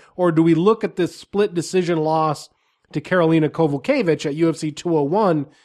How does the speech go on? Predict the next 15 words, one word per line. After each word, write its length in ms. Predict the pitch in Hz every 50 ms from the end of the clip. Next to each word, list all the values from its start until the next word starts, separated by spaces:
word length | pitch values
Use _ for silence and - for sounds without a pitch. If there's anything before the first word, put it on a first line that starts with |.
| _ _
that 140 | - 147 139
Namajunas 540 | 147 147 147 143 143 143 147 151 147 143 139
suffered 480 | - - 147 139 - 147 139 131 120 - _ _ _ _
not 300 | - 143 196 233 285 277
that 180 | - 262 247 202
long 280 | 190 202 233 226 202 175
ago 400 | 151 127 135 120 117 113 110 -
in 120 | - 156 139
July, 460 | 123 139 139 147 165 175 180 175 147
late 320 | 131 139 160 185 226 233
July 380 | 180 165 170 165 156 147 147 147
of 120 | 143 135
two 140 | - 165 165
thousand 300 | 143 151 139 131 127 131
sixteen, 640 | - - 151 127 - - - 196 185 160 147 135 123